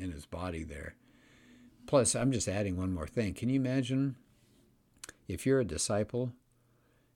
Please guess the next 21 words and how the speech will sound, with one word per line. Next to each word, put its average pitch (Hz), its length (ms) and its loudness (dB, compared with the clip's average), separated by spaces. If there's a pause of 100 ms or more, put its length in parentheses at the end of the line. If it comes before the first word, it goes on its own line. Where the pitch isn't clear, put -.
and 98 460 -2
here 120 200 0
comes 117 240 2
this 101 180 -2
guy 95 220 -2
staggering 107 800 -2
back, 101 340 -2 (280)
bleeding 101 540 0
still, 98 460 0
and 80 640 -10
somehow 104 380 0
he 82 120 -2
survives 92 480 -2
that 92 180 -4
thing? 104 260 -2
Are 101 60 -4
you 120 220 2
willing 139 400 2
to 95 60 -8
go 95 240 -2
out 107 320 -2